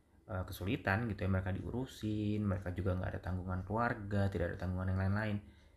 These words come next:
Ya sudah gitu, hidup mereka, mereka habiskan di panti itu aja. Tapi <laughs> beberapa hal misalnya, ya namanya juga orang skizofren ya, antara kognitif, afektif, dan psikomotornya sudah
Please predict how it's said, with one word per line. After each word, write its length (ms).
Ya 80
sudah 400
gitu, 160
hidup 160
mereka, 160
mereka 240
habiskan 400
di 80
panti 400
itu 160
aja. 320
Tapi 400
<laughs> 840
beberapa 400
hal 240
misalnya, 880
ya 160
namanya 280
juga 200
orang 160
skizofren 560
ya, 200
antara 240
kognitif, 600
afektif, 480
dan 200
psikomotornya 560
sudah 320